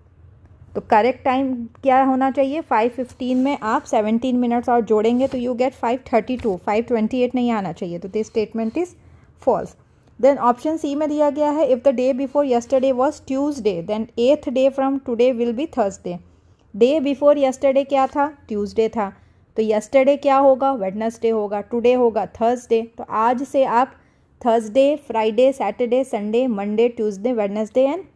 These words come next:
थर्सडे। तो आज से अगर आप eighth day को गिनोगे, considering today as the first day, तो eighth day would be again Thursday। तो ये वाली तो स्टेटमेंट करेक्ट है, तो हमें मिल गया टी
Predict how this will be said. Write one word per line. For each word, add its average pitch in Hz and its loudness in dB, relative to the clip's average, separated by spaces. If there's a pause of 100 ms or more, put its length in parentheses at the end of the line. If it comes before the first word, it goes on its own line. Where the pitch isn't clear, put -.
थर्सडे। 196 2
तो 240 -4 (140)
आज 220 0
से 311 -2
अगर 277 2
आप 277 -2
eighth 247 4
day 247 2
को 262 -2
गिनोगे, 214 -4 (120)
considering 240 0 (120)
today 233 6 (160)
as 233 -12
the 240 -6
first 180 -8
day, 254 0
तो 240 -8 (140)
eighth 247 0
day 214 0
would 180 -8
be 285 -2 (420)
again 247 0 (400)
Thursday। 220 2 (300)
तो 220 -10
ये 226 4
वाली 262 0
तो 285 -2
स्टेटमेंट 285 -2
करेक्ट 277 -2
है, 240 -2
तो 233 -4
हमें 233 0
मिल 247 0
गया 262 0
टी 285 -4